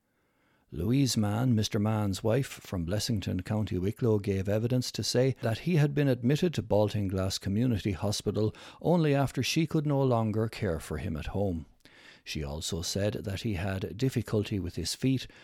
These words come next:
and couldn't walk without help. Dermot Moore, who was a multitask assistant at the time of the incident in the hospital, gave evidence in court.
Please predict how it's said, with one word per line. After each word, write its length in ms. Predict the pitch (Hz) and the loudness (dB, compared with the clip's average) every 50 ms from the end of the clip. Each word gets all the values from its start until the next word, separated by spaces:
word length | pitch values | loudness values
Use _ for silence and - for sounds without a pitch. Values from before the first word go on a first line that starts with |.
| - - | -16 -8
and 160 | - 127 139 139 | -2 -2 0 0
couldn't 380 | - 151 143 131 113 101 - | 2 2 4 4 4 2 2
walk 300 | - 92 80 71 69 - - | 0 -2 -2 -2 -4 -8 -8
without 320 | - 67 71 73 73 80 | -8 -8 -6 -6 -6 -6
help. 340 | - - 87 85 78 - - - - _ _ _ _ _ _ _ _ _ _ _ - | -6 -6 -4 -6 -4 -6 -6 -8 -8 _ _ _ _ _ _ _ _ _ _ _ -6
Dermot 400 | - - 85 85 82 78 - - | -4 -2 -2 -2 -2 -4 -2 2
Moore, 300 | 95 117 139 160 156 123 | 4 6 6 6 6 4
who 120 | 98 131 | 2 0
was 220 | 123 117 98 - - | 0 0 0 0 0
a 40 | |
multitask 840 | 90 90 110 131 123 - 120 98 - - - 107 98 98 92 - - | -2 0 0 -2 -2 -2 -4 -4 -4 -2 -2 0 0 0 -2 -2 -6
assistant 640 | - - - - - 143 139 - - 131 120 107 104 | -6 -6 -4 -2 0 0 0 0 0 -2 -2 0 0
at 140 | 90 - | -2 -4
the 100 | - - | -4 -6
time 420 | 82 - - 110 101 107 117 107 98 | -6 -4 -4 -2 -2 0 0 0 0
of 120 | 92 - | 0 -2
the 140 | - 85 87 | -2 -2 0
incident 420 | 110 117 - - 117 101 95 95 92 | 0 0 0 0 0 0 0 0 0
in 140 | 110 117 107 | 0 0 0
the 80 | 92 | 0
hospital, 520 | 73 85 80 87 - - - 101 104 104 110 | -2 -4 -4 -4 -4 -4 -2 -2 0 0 0
gave 260 | 104 95 92 101 98 | 0 0 0 0 0
evidence 460 | 98 90 82 80 80 87 92 - - | -2 -2 -2 -4 -4 -4 -4 -4 -2
in 140 | - 104 104 | 0 0 0
court. 420 | 104 - 120 117 107 90 - - | 0 2 2 4 4 2 2 -2